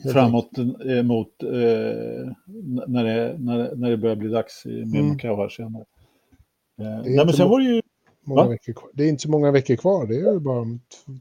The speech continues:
Speaker 1: två, tre, fyra veckor.
Speaker 2: Ja, det är inte, nej, precis. Det ska inte vara så långt kvar.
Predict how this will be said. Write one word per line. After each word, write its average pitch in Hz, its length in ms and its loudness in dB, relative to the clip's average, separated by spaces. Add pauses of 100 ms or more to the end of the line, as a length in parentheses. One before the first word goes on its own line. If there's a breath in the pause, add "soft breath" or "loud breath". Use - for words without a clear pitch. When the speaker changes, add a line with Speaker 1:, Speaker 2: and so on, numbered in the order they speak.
Speaker 1:
två, 123 80 -6
tre, 113 220 0
fyra 110 220 -6
veckor. 104 260 -12 (560)
Speaker 2:
Ja, 185 340 6
det 185 80 0
är 247 40 4
inte, 220 180 0
nej, 175 340 -4
precis. 160 400 -6 (180)
Det - 60 -20
ska - 140 -8
inte 165 160 -6
vara 135 80 0
så 110 120 -8
långt 113 180 -4
kvar. - 120 -16